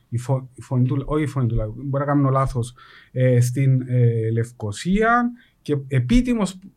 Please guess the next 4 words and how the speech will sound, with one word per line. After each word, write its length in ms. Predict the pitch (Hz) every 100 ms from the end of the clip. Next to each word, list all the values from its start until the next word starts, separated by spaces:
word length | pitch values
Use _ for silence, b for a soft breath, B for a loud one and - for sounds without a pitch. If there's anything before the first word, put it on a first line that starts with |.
| _ -
πρόεδρος 1000 | 190 240 240 214 185 208 220 220 - _ _ _ _
σε 240 | - - 190
ένα-δύο 480 | 233 220 196 214 202
άλλα. 400 | 196 156 123